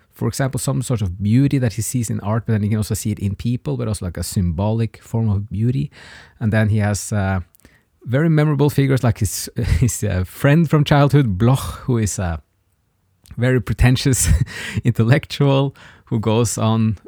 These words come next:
at length, uh, just with his words, <laughs> big word salads, uh, and he's being made fun of by also Marcel's grandfather. And you have a Bergotte, who is a,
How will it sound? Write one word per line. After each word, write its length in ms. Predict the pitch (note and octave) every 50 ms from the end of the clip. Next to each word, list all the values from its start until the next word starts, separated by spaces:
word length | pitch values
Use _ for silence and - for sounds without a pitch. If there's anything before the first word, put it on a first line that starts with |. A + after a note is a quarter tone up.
| - -
at 160 | A#2+ G#2+ -
length, 540 | A2+ A2 A2 A2+ A#2+ B2+ B2 - - - - _ _ _ _ _ _ _ _ _ -
uh, 160 | F#2 D#2+ - - - - - C#2+
just 280 | D2+ G2+ F#2+ - - _ _ - - -
with 220 | G#2+ G#2 - -
his 200 | - A2 F#2+ G2+
words, 600 | F#2 F#2+ A2 A#2 A#2+ A#2+ A#2+ A2+ - - - - - - -
<laughs> 120 | - -
big 240 | - A#2+ G#2+ - - -
word 180 | A2+ A#2 A#2 -
salads, 600 | - - A2 G2+ G#2+ A2 A2 G#2+ G#2+ - - - - - - - - - - _ -
uh, 560 | G#2 F#2+ G2 G2 G2 F#2+ F#2+ G2 G2 G2+ - -
and 220 | A2+ A2 G#2+ G#2
he's 160 | A2+ A2 -
being 360 | - A#2 G#2+ G#2 G2+ G2+ F2 - _ _ _ _ _ _ _ _ _ _
made 140 | - G2+ -
fun 200 | - - D3 D3
of 160 | D#3 D3 - - -
by 320 | G#2 G#2 G#2+ A2 G#2+ A2
also 360 | G#2+ G#2 - G#2+ G#2 G2+ F#2+ - _ _ _ -
Marcel's 500 | G2+ F#2 F#2+ F2+ - F#2 E2 E2 - -
grandfather. 760 | F2+ E2+ F2+ F#2+ G2+ A2+ A2+ - B2 A#2+ A#2+ B2 C3 C#3 C#3 - - - - - - - - - -
And 260 | G2 G2 G2 G2+ G2+
you 100 | G2+ G2
have 220 | G2 G2+ F#2+ F2
a 140 | F2+ F2+ F2
Bergotte, 920 | E2+ F2 F2+ - F#2+ F2 F2+ - - _ - - E3+ E3 - _ - - - - - -
who 140 | - A#2 G2+
is 260 | G2+ G2+ G2 - -
a, 340 | G2 F#2 F2+ F2+ F2+ F2+